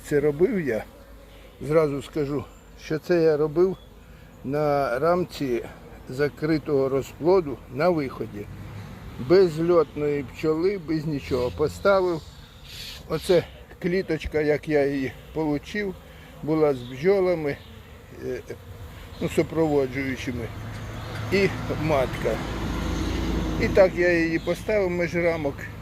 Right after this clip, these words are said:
Вийшли бджоли, заніс, правда, я в гараж, тому що вночі ще дев'ять-десять градусів, це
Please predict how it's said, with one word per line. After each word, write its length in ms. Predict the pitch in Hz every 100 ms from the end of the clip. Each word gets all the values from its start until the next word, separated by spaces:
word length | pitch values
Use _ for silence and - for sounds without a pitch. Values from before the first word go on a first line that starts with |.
| 135
Вийшли 440 | 175 190 - 165
бджоли, 460 | 147 139 196 196 160
заніс, 340 | 160 165 160 -
правда, 320 | 151 135 131 156
я 200 | 143 135
в 60 |
гараж, 320 | 151 170 202 -
тому 200 | 160 147
що 200 | 135 147
вночі 440 | 147 151 147 156 143
ще 200 | 156 139
дев'ять-десять 720 | 156 151 135 127 143 - 135
градусів, 520 | 139 190 151 - 151 -
це 140 | 147